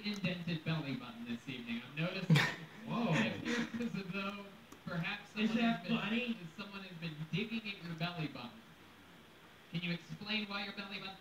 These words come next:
Speaker 1: is so concave on
Speaker 3: Yeah, I
Speaker 1: occasion?
Speaker 3: actually, last night, I watched a wonderful movie called One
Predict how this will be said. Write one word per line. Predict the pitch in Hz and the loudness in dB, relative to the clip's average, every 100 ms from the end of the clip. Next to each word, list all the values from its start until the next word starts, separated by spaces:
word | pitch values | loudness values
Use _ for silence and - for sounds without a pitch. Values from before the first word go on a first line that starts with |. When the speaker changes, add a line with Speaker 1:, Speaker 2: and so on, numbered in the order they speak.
| 180 | -6
Speaker 1:
is | 156 - | -6 -6
so | 208 202 - | -6 -6 -8
concave | 190 180 165 175 143 - | -12 -12 -6 -4 -4 -2
on | 185 | 2
Speaker 3:
Yeah, | 247 226 - | 2 2 0
I | |
Speaker 1:
occasion? | 180 175 | 0 0
Speaker 3:
actually, | - - 220 196 185 190 165 | 0 0 0 2 0 0 0
last | 170 190 - 175 | 2 0 -2 0
night, | 175 180 175 160 | 2 2 -2 -2
I | 151 156 | 2 4
watched | 160 160 - - 160 | 6 6 4 0 2
a | 143 151 | 4 6
wonderful | 196 208 175 | 4 4 2
movie | 165 175 170 170 160 | 4 6 6 4 2
called | 160 147 135 135 | 2 0 0 0
One | 160 | 0